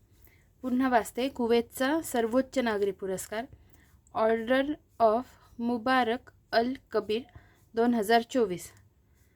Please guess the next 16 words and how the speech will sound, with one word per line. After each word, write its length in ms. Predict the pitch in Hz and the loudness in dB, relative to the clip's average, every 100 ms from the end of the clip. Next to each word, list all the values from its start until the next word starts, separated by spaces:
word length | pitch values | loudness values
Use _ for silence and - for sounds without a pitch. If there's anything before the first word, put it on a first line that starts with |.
| _ - | _ -4
सदर 280 | 233 226 | 0 0
पुरस्कार 500 | 240 262 240 - 269 | 0 0 -2 -2 -4
भारताचे 520 | 247 240 220 226 220 240 | -2 0 0 -2 -4 -4
पंतप्रधान 760 | 240 240 226 240 247 269 262 | -2 -2 -2 -4 0 0 2
नरेंद्र 340 | 233 220 220 220 | 2 2 0 -2
मोदी 260 | 220 208 | -2 -2
यांना 240 | 220 214 254 | -4 -2 -2
डिसेंबर 440 | 233 - 208 247 - _ _ _ _ - | -2 -2 -4 -4 -8 _ _ _ _ -2
दोन 220 | 220 233 | 0 2
हजार 220 | 226 226 | 2 0
चोवीसमध्ये 720 | 220 233 214 214 220 208 294 370 _ - | 2 0 0 -2 -4 -4 -4 -6 _ -6
प्रदान 280 | 214 214 | -2 -2
करण्यात 400 | 214 196 190 233 | -4 -8 -6 -6
आला. 200 | 294 196 151 _ _ _ _ _ _ - | -6 -6 -12 _ _ _ _ _ _ -4
तर 100 | 294 - _ _ 233 | -4 -6 _ _ -4
बघा, 320 | 233 220 | -2 0